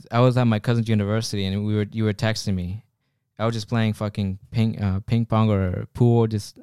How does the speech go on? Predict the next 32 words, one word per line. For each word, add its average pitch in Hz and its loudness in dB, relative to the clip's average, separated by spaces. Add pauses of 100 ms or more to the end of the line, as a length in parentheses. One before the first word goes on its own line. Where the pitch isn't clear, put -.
(100)
apt-, 110 -4
and 107 -6
I 104 0
still 120 -2
hadn't, 110 0
didn't 113 0
have 101 -2
a 98 -2
job. 98 0 (240)
That's, 104 -8 (360)
no, 143 6
I, 127 6
no, 139 6
I 120 6
still 151 4
had 147 4
that 113 0 (220)
damn 123 4
ice 123 2
cream 104 2
job 95 -2 (360)
that 113 0
I 113 2
had 120 2
for, 113 0
like, 104 0
a 101 -4
f-, - -10
I 104 -2
think 127 -2
a 107 0
month. 107 -2